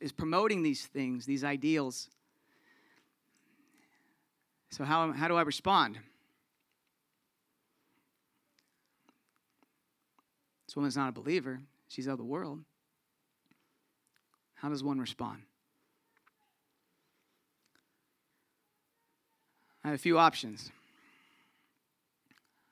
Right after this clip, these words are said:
I could get angry. I could say, "You know, um, you just don't get it. You're believing lies. I don't wanna be your friend. I don't wanna associate with you.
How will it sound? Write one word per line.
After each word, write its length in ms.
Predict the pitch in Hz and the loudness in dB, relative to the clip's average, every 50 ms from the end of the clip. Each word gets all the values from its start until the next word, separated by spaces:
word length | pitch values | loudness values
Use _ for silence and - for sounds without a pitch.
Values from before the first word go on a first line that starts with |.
| _ _ _ | _ _ _
I 60 | - - | -12 -8
could 120 | - 110 | -6 -4
get 140 | 101 123 110 | -2 -2 0
angry. 360 | 120 123 143 143 151 185 214 220 175 - - _ _ _ _ _ _ _ _ _ _ _ _ _ _ _ - _ _ _ _ _ _ - - | 0 2 2 4 6 4 4 2 -2 -10 -18 _ _ _ _ _ _ _ _ _ _ _ _ _ _ _ -20 _ _ _ _ _ _ -20 -20
I 40 | - - | -20 -18
could 160 | - 135 - | -16 -14 -12
say, 320 | - - 135 135 135 131 127 131 110 - _ _ _ _ _ _ _ _ _ _ _ _ _ _ - _ _ _ _ _ _ _ _ _ _ _ | -10 -8 -6 -6 -6 -6 -8 -10 -14 -18 _ _ _ _ _ _ _ _ _ _ _ _ _ _ -20 _ _ _ _ _ _ _ _ _ _ _
"You 80 | - 127 | -12 -8
know, 100 | 127 127 127 | -6 -6 -6
um, 240 | 127 127 127 - - _ _ _ _ _ _ _ _ _ _ _ _ _ _ _ _ _ _ _ _ _ _ _ _ | -6 -6 -8 -10 -14 _ _ _ _ _ _ _ _ _ _ _ _ _ _ _ _ _ _ _ _ _ _ _ _
you 80 | 143 143 | -4 -4
just 120 | 143 - | -2 -2
don't 200 | - 135 135 131 | 0 -2 -2 2
get 180 | - 190 196 190 | 4 4 6 6
it. 240 | 190 185 185 - - _ _ _ _ - | 6 6 4 0 -8 _ _ _ _ -10
You're 200 | 156 135 143 131 | -4 -2 -2 0
believing 480 | 135 131 135 143 139 127 135 131 127 | 0 -2 0 0 0 0 -2 -4 -6
lies. 880 | 117 123 135 147 151 156 160 160 160 160 160 165 156 160 - - - - _ _ _ - - | -6 0 2 6 6 8 8 8 8 6 4 2 0 -4 -6 -8 -10 -14 _ _ _ -12 -8
I 60 | 139 | -6
don't 120 | 135 127 | -4 -4
wanna 160 | 127 131 131 127 | -2 -4 -4 -4
be 120 | 123 127 | -4 -4
your 180 | 123 123 123 113 | -2 -4 -4 -6
friend. 400 | - - - - 156 156 151 156 | -10 -8 -2 2 2 4 4 4
I 80 | 147 | 4
don't 80 | 143 135 | 2 2
wanna 120 | 135 131 127 | 0 -2 -2
associate 680 | - - - 160 160 160 143 - - 156 147 143 127 | -4 -2 0 0 2 2 2 0 0 0 0 0 0
with 180 | - 147 131 - | 0 -2 0 4
you. 320 | 143 139 139 147 143 147 | 4 4 4 4 0 -2